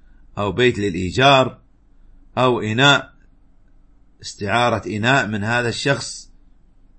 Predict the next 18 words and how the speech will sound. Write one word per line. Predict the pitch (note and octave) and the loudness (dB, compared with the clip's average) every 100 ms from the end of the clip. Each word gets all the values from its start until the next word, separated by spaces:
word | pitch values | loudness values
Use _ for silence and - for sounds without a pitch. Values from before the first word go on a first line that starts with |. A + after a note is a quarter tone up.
| _ | _
هذه | C#3+ | -4
تعتبر | C#3+ C#3 F3 E3+ D#3 A#2+ | -4 -2 0 2 0 0
أمانات. | A2 A2+ A#2+ G#2+ - _ _ _ _ _ _ _ _ _ _ _ _ - | -2 0 0 -2 -10 _ _ _ _ _ _ _ _ _ _ _ _ -2
فإذا | C3 C3 | 0 0
اختلفوا | - F3 F3 D3 F#3 A3 - - _ _ | 0 4 4 6 6 6 -2 -20 _ _
يرجع | D3 D#3+ G2+ G#2 | 2 2 0 -2
إلى | A2 B2 C#3 - _ _ _ _ _ _ A#2+ | 0 2 0 -4 _ _ _ _ _ _ -10
القاعدة | A2+ D3+ B2+ A2 | 2 4 4 0
الأم | F#2+ B2+ A#2 | -2 -4 -4
التي | G2+ G2+ | -4 -4
مرت | G#2 B2+ A#2+ F#2+ | -2 0 -2 -4
معنا | F#2+ G2+ F#2+ | -6 -4 -6
سابقاً، | F2+ A#2+ B2 A#2 D#3 F3 F3+ - _ _ _ _ _ _ _ _ _ _ _ | -4 0 0 -2 -2 -2 -4 -20 _ _ _ _ _ _ _ _ _ _ _
القاعدة | - A2+ G2 G2+ | -4 -2 0 -2
الرابعة | A2 A2+ F#2 F2+ | 0 -2 -2 -6
عشر، | G#2 C3 C3+ F#3 - _ _ _ _ _ _ _ _ _ _ _ _ _ _ _ _ - | 0 0 2 0 0 _ _ _ _ _ _ _ _ _ _ _ _ _ _ _ _ -2
ويرجع | C#3 G3+ C#3 C#3 | 8 8 8 4
أيضًا | F3 D3+ F#3 G3 | 4 4 2 0